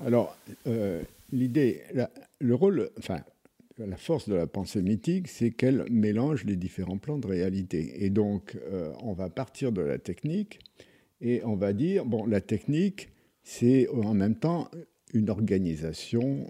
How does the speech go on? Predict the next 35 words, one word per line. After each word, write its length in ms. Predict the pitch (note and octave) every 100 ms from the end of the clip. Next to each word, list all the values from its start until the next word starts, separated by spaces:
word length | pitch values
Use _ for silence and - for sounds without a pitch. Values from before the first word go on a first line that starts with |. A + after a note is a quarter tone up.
| -
euh, 360 | D#2 D2+ D2+
industrielle, 880 | E2 D#2+ D#2 - D#2 D2+ D2+ G#2 A#2
et 80 | E2
cetera, 480 | - C#2+ F2+ B2 D#3+
ce 200 | - B2
que, 420 | - C3+ B2+ A2+ - _ _ _ _ _ _ -
euh, 120 | F#2+ A2
Heidegger 440 | G2+ F#2+ G#2+ F3
appelle 320 | A3 - E3
la 100 | A2+
Marenschaft, 720 | F#2 B2 A2+ G2 - A2+ D3+ -
c'est-à-dire 760 | - A#2+ - A#2 A#2 E3+ D3+ - -
une 160 | - G2+
sorte 220 | - A#2+ -
d'affairement, 1040 | G#2+ C3 - - A#2+ G#2+ G#2+ A2+ C#3+ - B2+
euh, 440 | F#2+ F2+ E2+ G2+
le, 480 | A2+ G2+ G2 F2+ F#2 A2 - - C3
c'est 220 | - A#2
les 120 | A#2+
faiseurs. 640 | C3 - D3 G#2+ A#2+ G#2+ D#2+
Mais 160 | E2+ G#2
derrière 360 | A#2 C#3 A2+
les 100 | A#2
faiseurs, 460 | - A2+ A2 E3+ C#3+
il 80 | G#2
y 20 |
a 40 |
évidemment 400 | F2 F#2 F2 C3
les 120 | D#3+ A2
Juifs, 320 | B2 G#2+ -
c'est-à-dire 440 | - E2 E2 A#2
que 120 | - A2+ A#2+
le 140 | A2
capitalisme 680 | G2 A2+ A2 B2+ A2+ G#2+ -
lui-même 440 | A2+ A2+ E3 F#3+